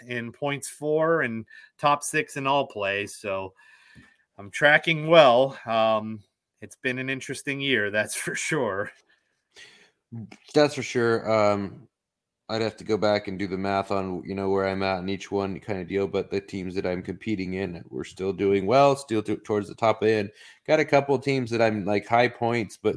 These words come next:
Speaker 2: like, a three and four record in one team. But, you know, I'm still should be, should be in good shape kind of deal. So keeping track of my, updating my spreadsheet on where I'm at for, from a, um,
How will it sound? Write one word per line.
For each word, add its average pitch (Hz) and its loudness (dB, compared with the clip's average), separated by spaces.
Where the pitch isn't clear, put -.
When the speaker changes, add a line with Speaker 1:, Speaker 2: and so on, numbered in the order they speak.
Speaker 2:
like, 95 -4
a 104 -4
three 107 -4
and 104 -4
four 95 -2
record 95 -2
in 92 -2
one 95 -4
team. 98 -4
But, 123 2
you 120 -2
know, 117 2
I'm 113 -2
still 123 2
should 110 -8
be, 107 -2
should 113 -6
be 110 0
in 101 -2
good 95 0
shape 101 0
kind 98 0
of 95 -2
deal. 98 2
So 92 0
keeping 123 -2
track 120 4
of 120 -4
my, 113 0
updating 113 0
my 107 0
spreadsheet 120 -2
on 92 -2
where 95 0
I'm 98 -2
at 107 0
for, 92 -2
from 90 -6
a, 87 -4
um, 87 -6